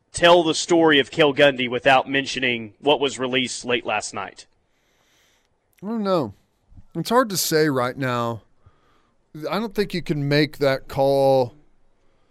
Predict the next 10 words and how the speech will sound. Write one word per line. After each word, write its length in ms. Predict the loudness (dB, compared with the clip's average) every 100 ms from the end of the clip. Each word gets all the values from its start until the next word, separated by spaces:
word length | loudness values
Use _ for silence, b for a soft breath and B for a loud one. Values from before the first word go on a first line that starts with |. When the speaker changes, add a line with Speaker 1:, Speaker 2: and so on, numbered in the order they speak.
| _ _ _ _ _ _ _ _
Speaker 2:
in 160 | -2 0
the 100 | -2
current 440 | -4 -4 -4 -4
environment 720 | -8 -4 -4 -2 -4 -8 -10 _ _ _ _ -14
because 340 | -8 -6 -4
everything 540 | -4 -4 -6 -4 -4 -4
is, 300 | -6 -8 -12
is 120 | -10
so 220 | -6 -6 -6
pressing 760 | -4 -2 -2 -2 -6 -6 -8